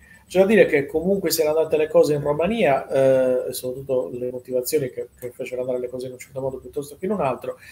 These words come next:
eh, le, i cambiamenti del millenovecento, alla fine del millenovecentottantanove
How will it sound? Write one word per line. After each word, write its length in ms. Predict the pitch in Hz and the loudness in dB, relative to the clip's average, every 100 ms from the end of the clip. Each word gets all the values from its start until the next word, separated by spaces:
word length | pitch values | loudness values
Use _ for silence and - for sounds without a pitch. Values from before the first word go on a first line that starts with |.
| - - | -20 -6
eh, 420 | - 147 143 135 | 2 4 4 2
le, 340 | 139 170 180 175 | 2 4 2 2
i 80 | 180 | -6
cambiamenti 540 | 175 165 175 196 170 | -2 -2 -2 -4 -4
del 120 | 135 139 | -6 -4
millenovecento, 560 | 156 139 139 156 143 | -4 -4 -4 -8 -8
alla 180 | - 139 | -6 -4
fine 200 | 185 165 | -2 -4
del 120 | 131 | -4
millenovecentottantanove 1120 | 143 143 139 139 160 143 170 175 175 131 127 | -6 -6 -6 -6 -8 -6 -8 0 2 2 0